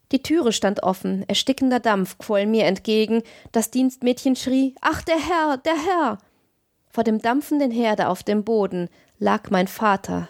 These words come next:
tot, mit schwarz verbranntem, hässlich verzerrtem Gesicht. Um ihn herum heulten und winselten die Schwestern, die Mutter ohnmächtig daneben.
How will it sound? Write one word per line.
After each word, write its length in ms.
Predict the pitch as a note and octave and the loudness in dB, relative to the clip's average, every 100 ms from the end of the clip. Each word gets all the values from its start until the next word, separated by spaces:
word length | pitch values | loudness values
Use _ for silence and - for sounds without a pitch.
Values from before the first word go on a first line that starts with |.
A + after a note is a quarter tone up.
| - _ | -14 _
tot, 360 | - A3 F#3+ - - - | -2 0 0 -8 -20 -8
mit 160 | - G#3+ | -4 -2
schwarz 420 | - A3 A#3+ - | 0 2 0 0
verbranntem, 640 | G#3 F#3+ G3 G#3+ A#3+ G#3 F#3+ | 0 2 2 2 2 0 0
hässlich 420 | A3+ B3 A3 G3 | 0 0 -2 0
verzerrtem 600 | G3+ - A3+ G#3+ G#3+ G#3+ | -2 0 0 2 2 0
Gesicht. 420 | G#3 B3 A3+ - - - - - | 2 0 0 -8 -20 -20 -20 -8
Um 220 | - C#4 - | -2 -2 0
ihn 160 | B3+ A#3+ | 0 2
herum 500 | A3 G3+ A3+ C4 G#3+ | 2 2 2 0 0
heulten 400 | A#3+ C#4 - G#3+ | 0 0 0 0
und 220 | G#3+ G#3+ | 0 0
winselten 500 | C4+ B3+ G#3 G3+ G#3 | 0 0 -2 -2 -4
die 120 | G#3 | -4
Schwestern, 600 | - A3+ B3 - G3 F#3+ - - - - | -4 -2 -2 0 0 -2 -6 -20 -12 -4
die 80 | A#3 | 0
Mutter 340 | D4 D#4+ A#3 | 0 0 0
ohnmächtig 600 | B3 C#4+ B3 A3+ - A3 | 0 0 0 0 -2 -2
daneben. 640 | A#3 A#3 C4 C4+ G#3+ F#3+ | 0 0 2 0 0 -4